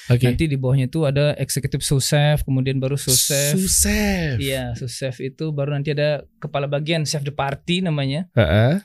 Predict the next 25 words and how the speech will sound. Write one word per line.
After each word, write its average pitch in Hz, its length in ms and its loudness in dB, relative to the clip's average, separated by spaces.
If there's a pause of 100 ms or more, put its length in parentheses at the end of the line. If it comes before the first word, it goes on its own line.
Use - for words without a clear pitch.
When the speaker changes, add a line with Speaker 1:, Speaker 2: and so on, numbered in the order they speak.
(180)
Speaker 2:
Nanti 123 520 -4
kemudian 147 380 0
di 156 80 2
bawahnya 139 360 4
lagi 156 320 0
asistennya 147 500 -2
namanya 165 300 4
demi 143 340 2
chef 147 240 0
de 139 80 -2
partie. 147 640 -2 (300)
Speaker 1:
Oke. 123 420 6
Speaker 2:
Nah, 131 160 -2
baru 156 480 -2
juru 143 260 -6
masak 143 240 -4
tuh 175 120 -8
komi, 160 340 2
komi 151 280 -2
satu, 143 280 -2
dua, 151 240 0
tiga 131 400 -6 (580)
gitu. 113 400 -8 (160)
Speaker 1:
Oh, 156 160 6
gitu. - 480 6